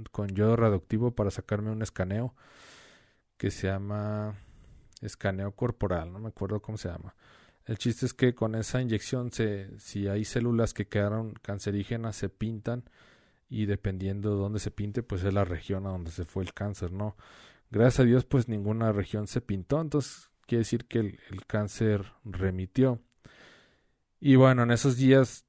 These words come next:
eh, yo no podía ir al trabajo y así porque, pues, la, emitía rayos beta y gamma, ¿no? Entonces, pues, estaba en la, pedí incapacidad, estaba en casa.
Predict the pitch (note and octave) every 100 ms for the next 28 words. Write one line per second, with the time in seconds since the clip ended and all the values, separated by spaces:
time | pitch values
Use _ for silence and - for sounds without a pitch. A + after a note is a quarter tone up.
0 | _ G#2+ G#2+ G2+ G2 G#2+ A#2 A2+ A#2 G#2+
1 | A2 A2 A2 - G2 A2 A2+ A2+ G2+ B2
2 | A#2+ G#2 - G#2 - G2 F2+ - - G2+
3 | G2 F#2+ G2 G2+ G2+ G2+ G2 A2+ A2+ A2
4 | G#2 A2 A2 G2+ G#2 A2+ G#2 G#2 G#2 G2
5 | G2+ A2+ G#2+ A2 G2+ A2 - - F#2+ G2
6 | - A2 A2+ G#2 G2 F#2 F2+ - G2 G2+
7 | G#2+ A2 G#2+ G2 - G2+ - G2 F#2+ -
8 | G#2+ C#3 C#3 - A#2+ A#2 A2+ B2 A#2 C#3+